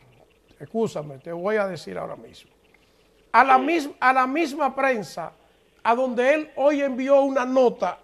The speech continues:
Speaker 1: hablando sobre el aniversario del asesinato de, o, o el ajusticiamiento de Trujillo. A esa misma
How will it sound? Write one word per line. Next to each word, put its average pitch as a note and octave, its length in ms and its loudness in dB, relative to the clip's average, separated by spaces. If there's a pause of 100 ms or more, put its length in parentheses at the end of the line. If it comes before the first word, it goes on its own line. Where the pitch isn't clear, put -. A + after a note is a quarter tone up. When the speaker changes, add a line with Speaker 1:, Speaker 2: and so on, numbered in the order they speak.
(120)
Speaker 1:
hablando A#3 460 0
sobre A#3 260 -4
el A3+ 60 0
aniversario A3 920 -4 (420)
del G3+ 840 -4
asesinato G#3+ 680 -4
de, G3+ 80 -6
o, G3 80 -6
o G3+ 520 -4
el F#3 60 -4
ajusticiamiento G3+ 880 -4
de G3+ 80 -2
Trujillo. A3+ 440 -10 (840)
A C4 220 6
esa D4+ 260 0
misma C#4+ 760 -6